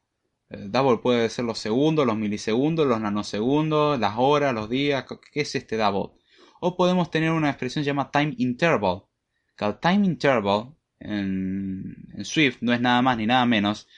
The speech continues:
que un type alias. Eh,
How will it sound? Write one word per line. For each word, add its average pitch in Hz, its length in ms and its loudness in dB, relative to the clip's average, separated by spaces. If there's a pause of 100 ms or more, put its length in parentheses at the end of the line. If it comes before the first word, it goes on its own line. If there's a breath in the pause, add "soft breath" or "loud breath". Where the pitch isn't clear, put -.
(220 soft breath)
que 123 80 0
un 113 140 2
type 135 260 0
alias. 98 540 -2 (1120)
Eh, 98 800 -10